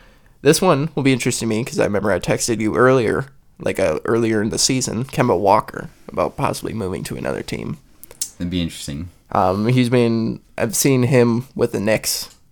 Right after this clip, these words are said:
Speaker 1: The Knicks might wanna trade for him, of course. I don't know why they would, to be honest.
Speaker 2: <laughs> No, I think that'd be better than who the Knicks currently have.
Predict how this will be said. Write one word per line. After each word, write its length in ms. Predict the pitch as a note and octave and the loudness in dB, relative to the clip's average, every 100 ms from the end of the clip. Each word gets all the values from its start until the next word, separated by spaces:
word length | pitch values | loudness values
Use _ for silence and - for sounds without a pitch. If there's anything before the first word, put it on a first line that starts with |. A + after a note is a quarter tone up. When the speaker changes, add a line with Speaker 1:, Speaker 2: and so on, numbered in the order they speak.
| - - | -20 -14
Speaker 1:
The 60 | - | -8
Knicks 260 | G#2 - | -6 -4
might 160 | A#2 F#2+ | -4 0
wanna 160 | G2 A2 | 0 0
trade 240 | - F#2+ | -2 -2
for 180 | - F#2+ | 0 2
him, 80 | A2+ | 2
of 120 | A2+ | 2
course. 260 | - F2+ - | 2 2 4
I 80 | |
don't 120 | B2+ B2 | 6 6
know 100 | A2+ | 6
why 160 | - | 6
they 100 | D#2+ | 4
would, 400 | E2 D#2+ F2+ C#3 - | 4 4 2 0 -6
to 140 | - | 0
be 100 | A2 | 2
honest. 440 | F#2 G#2+ A2+ - - | 6 6 6 4 2
Speaker 2:
<laughs> 40 | - - - - - - - - - | -8 -18 -18 -20 -20 -20 -20 -18 -8
No, 560 | A#2 B2 C#3 D3+ D#3 C#3+ | -2 2 8 10 10 8
I 120 | B2+ D3+ | 4 4
think 240 | E3+ E3+ | 4 4
that'd 180 | E3 D3 | 4 2
be 80 | C#3+ | 2
better 220 | C3 C#3 | 2 2
than 140 | C3 | 0
who 120 | A#2+ A#2 | 0 0
the 80 | |
Knicks 240 | G#2+ G#2+ - | 0 -2 -2
currently 300 | A2 A2 E2 | -2 -2 -4
have. 380 | C#2+ C2 - | -6 -8 -12